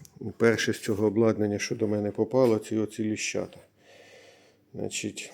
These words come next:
я їх трошки там збризнув, е, смазкою. Пробую розібрати. Воно все не крутиться, воно все не шевелиться. Воно все згоріло і позаклинювало. Але я думаю, що вам буде цікаво, як воно буде поетапно.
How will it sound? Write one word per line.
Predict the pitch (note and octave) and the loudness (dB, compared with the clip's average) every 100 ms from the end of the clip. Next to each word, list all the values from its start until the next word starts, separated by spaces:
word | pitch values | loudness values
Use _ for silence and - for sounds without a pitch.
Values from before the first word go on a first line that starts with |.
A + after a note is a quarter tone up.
| - | -10
я | A2+ A2 | -2 0
їх | G#2 | 0
трошки | - A#2 A2 - | 0 0 0 -2
там | G#2+ A2 G2+ | -2 -2 -2
збризнув, | G#2 A2 A2+ G#2+ A2 F#2 - - - | -4 0 0 0 -2 -2 -12 -18 -10
е, | G2+ G#2 G#2+ G2 - - - | -6 -4 -4 -6 -12 -10 2
смазкою. | B2+ B2 - G2+ - _ - - - - _ | 2 2 0 -4 -4 _ -20 -20 -20 -20 _
Пробую | - G#2 G2+ G2+ G2+ | -6 -6 -4 -4 -2
розібрати. | G2+ F#2+ G#2 A#2+ A#2+ - - _ _ _ _ _ _ - - _ - | -4 -4 -2 2 2 0 -14 _ _ _ _ _ _ -20 -20 _ -12
Воно | G2+ G2+ | -6 -6
все | - A2 | -6 -6
не | G2 G#2+ A#2 B2 F#2+ A2 | -4 -2 -2 -2 -6 -12
крутиться, | - B2+ A#2 A2+ - G#2+ | -2 0 0 -4 -4 -6
воно | G2+ G2+ | -4 -4
все | G2 - G2+ | -6 -8 -6
не | G#2 A#2+ | -2 -2
шевелиться. | A#2 A#2+ A#2 A#2 A2 G#2+ - G#2+ - _ _ _ _ _ - | -2 0 2 2 0 -4 -6 -10 -12 _ _ _ _ _ -8
Воно | G2 G#2+ | -4 -4
все | - A2 | -4 -4
згоріло | G2 G2 A2+ A2 A2+ G#2 | -4 -6 -2 0 2 0
і | |
позаклинювало. | G2+ G#2+ A2 - C#3 C3+ A#2+ A#2 A2+ - _ _ _ _ - - - - _ - | -2 -4 -4 4 4 6 4 4 2 -2 _ _ _ _ -20 -20 -20 -20 _ -6
Але | G2 A2+ | 0 2
я | A#2+ | 2
думаю, | A2 B2 A#2+ A#2 | 4 4 6 4
що | A2 A2 | 2 2
вам | A2 G#2 | 2 2
буде | A2 A2 | 2 0
цікаво, | - - A2+ G#2+ | -4 0 2 4
як | G#2+ G#2+ A2 | 2 0 -2
воно | G#2+ | -2
буде | G2+ G#2+ G#2+ | 0 -2 -4
поетапно. | G#2+ G#2+ G#2 G#2 G2+ G2+ | -4 -4 -4 -6 -6 -10